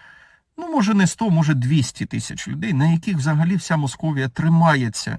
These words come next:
як така, як структура, як держава, як країна. Якщо ви знищите це, то все просто посипеться, посипеться. Я не розумію, чому наші спецслужби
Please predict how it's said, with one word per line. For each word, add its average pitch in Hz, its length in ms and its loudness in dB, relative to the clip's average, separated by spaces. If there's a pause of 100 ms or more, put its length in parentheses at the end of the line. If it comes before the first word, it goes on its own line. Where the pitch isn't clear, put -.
як 143 260 -2
така, - 320 -8
як - 220 -4
структура, 165 640 -4
як - 300 -6 (100)
держава, 123 520 0
як 123 200 -4
країна. 143 520 -2 (560)
Якщо 151 280 0
ви 156 120 4
знищите 143 640 2
це, 240 340 -4 (380)
то - 400 6
все 170 200 8
просто 165 420 -4
посипеться, 127 1080 -6 (160)
посипеться. - 640 -10 (680)
Я 170 180 0
не 135 140 0
розумію, 143 540 0
чому 135 420 -4 (460)
наші 147 320 0
спецслужби 165 920 -4